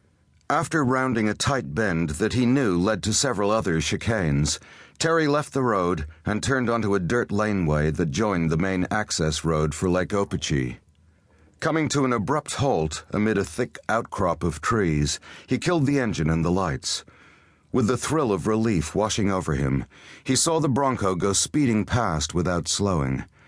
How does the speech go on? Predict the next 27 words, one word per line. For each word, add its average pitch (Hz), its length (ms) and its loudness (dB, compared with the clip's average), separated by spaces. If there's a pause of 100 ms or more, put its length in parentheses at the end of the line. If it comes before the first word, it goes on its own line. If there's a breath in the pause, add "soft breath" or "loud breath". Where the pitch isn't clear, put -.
(400 loud breath)
It 139 100 0
would 135 180 0
be 151 120 2
miles 135 460 0
before 107 340 0
the 104 80 -2
cop 120 280 -2
emerged 101 560 0
onto 95 240 0
a 85 60 0
straight 117 340 -2
section 92 380 -2
of 82 160 0
roadway 73 560 0 (180)
and 95 240 -2
realized 73 480 0
what 85 160 0
had 78 140 -2
happened. 78 540 -4 (760 loud breath)
By 117 160 2
then, 101 340 0
Terry 117 340 0
would 80 200 0
be 95 120 0
at 82 120 0
the 80 80 -4
cabin, 73 520 -4